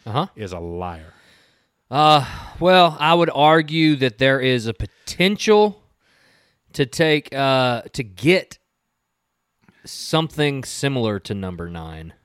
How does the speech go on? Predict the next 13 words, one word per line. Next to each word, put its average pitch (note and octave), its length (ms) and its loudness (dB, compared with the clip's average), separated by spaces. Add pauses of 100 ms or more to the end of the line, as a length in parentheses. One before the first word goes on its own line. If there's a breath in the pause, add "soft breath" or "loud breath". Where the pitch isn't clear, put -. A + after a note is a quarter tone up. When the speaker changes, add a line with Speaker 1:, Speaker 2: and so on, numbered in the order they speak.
(360)
Speaker 1:
by F#2 180 -8
taking F#2 500 -10
another. D2+ 460 -18 (180)
Speaker 2:
Okay. F2+ 340 -12 (100)
Speaker 1:
Like, G#2+ 180 -6
Speaker 2:
Go. F#2+ 200 -14
Speaker 1:
super C#3 360 -2
intelligence. F2+ 720 -8
If F#2+ 100 -14
you D#3 80 -6
get D3+ 220 0
super C#3+ 260 -2
intelligence, A2+ 640 -2